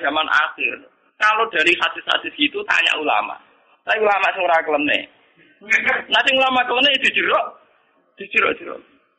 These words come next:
Sesuatu yang tidak, apa ya,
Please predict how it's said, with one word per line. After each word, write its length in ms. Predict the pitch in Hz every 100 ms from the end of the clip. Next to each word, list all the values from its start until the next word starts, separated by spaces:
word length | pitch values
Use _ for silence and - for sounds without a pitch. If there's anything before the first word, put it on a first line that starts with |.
| _ - _ _ _ _ _ _ _ -
Sesuatu 480 | - 208 214 214 226
yang 160 | 208 185
tidak, 480 | 175 - 147 - - -
apa 300 | 127 123 104
ya, 80 | 78